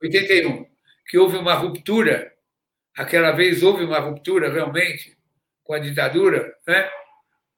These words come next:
Então, acho que a coisa ainda tá mal parada. Tomara que, que o Bolsonaro, comparado com os generais da ditadura, é,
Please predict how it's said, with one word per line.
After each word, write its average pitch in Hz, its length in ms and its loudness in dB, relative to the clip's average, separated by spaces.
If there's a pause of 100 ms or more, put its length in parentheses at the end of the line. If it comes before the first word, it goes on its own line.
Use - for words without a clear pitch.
(360)
Então, 208 680 0
acho 196 320 -4
que 156 480 -4 (100)
a 147 40 -20
coisa 180 260 -4
ainda 156 220 -2
tá 147 460 -2
mal 143 180 -8
parada. 123 400 -6 (600)
Tomara 185 460 4
que, 143 460 -4 (500)
que 110 160 -2
o 170 120 -2
Bolsonaro, 165 760 0 (760)
comparado 180 580 2
com 160 100 -2
os 147 100 -4
generais 143 560 0
da 135 80 -2
ditadura, 127 840 -2 (1300)
é, 147 720 0